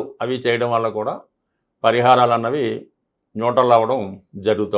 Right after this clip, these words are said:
ఉంటుంది. అంటే ఏదైనా మనం చేసుకున్న దాన్ని బట్టి ఉంటుంది. అన్ని గ్రహాల్లో కల్లా శని భగవానుడు పెట్టే ఇబ్బందులు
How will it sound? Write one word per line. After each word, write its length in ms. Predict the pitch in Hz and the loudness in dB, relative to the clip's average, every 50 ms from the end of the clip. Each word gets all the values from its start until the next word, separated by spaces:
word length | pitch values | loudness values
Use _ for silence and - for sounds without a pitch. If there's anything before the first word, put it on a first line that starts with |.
| 98 95 | -2 -2
ఉంటుంది. 220 | 92 85 87 87 87 | -4 -8 -10 -10 -10
అంటే 120 | 92 85 85 | -10 -8 -6
ఏదైనా 220 | 80 76 80 90 - - _ _ _ _ _ _ _ _ _ - 120 | -4 -4 -4 -6 -8 -12 _ _ _ _ _ _ _ _ _ -8 -6
మనం 160 | 120 123 123 123 - | -6 -6 -4 -4 -4
చేసుకున్న 360 | 117 120 117 - - 123 123 117 | -4 -4 -4 -6 -6 -6 -4 -2
దాన్ని 180 | 117 113 110 110 107 | -2 -2 -2 -2 -6
బట్టి 160 | 110 110 - 101 | -6 -6 -8 -10
ఉంటుంది. 320 | 101 98 101 95 92 - - - _ _ _ _ _ _ _ _ _ _ _ _ _ - 104 | -10 -10 -12 -12 -12 -14 -14 -16 _ _ _ _ _ _ _ _ _ _ _ _ _ -6 -4
అన్ని 280 | 117 135 156 170 180 175 156 147 | -4 -4 -4 -4 -4 -4 -2 0
గ్రహాల్లో 500 | 156 151 147 151 151 151 151 151 147 143 143 | 0 2 2 2 2 2 2 2 0 0 0
కల్లా 260 | 143 131 131 131 131 110 104 110 117 107 - _ _ _ _ _ _ _ _ _ _ _ - - | 0 -2 0 0 -2 -2 -4 -6 -8 -12 -14 _ _ _ _ _ _ _ _ _ _ _ -12 -6
శని 240 | - 127 131 147 156 147 160 | -4 -4 -2 -2 0 0 2
భగవానుడు 600 | 156 147 147 143 143 143 143 139 139 127 117 101 - - _ _ _ _ _ _ _ _ _ _ | 2 4 4 4 4 4 4 2 2 0 -4 -4 -6 -8 _ _ _ _ _ _ _ _ _ _
పెట్టే 260 | - 113 107 107 127 131 123 117 | -8 -8 -6 -2 -2 0 0 0
ఇబ్బందులు 460 | 107 101 113 135 135 135 131 131 131 | 0 0 0 0 0 0 -2 -2 -2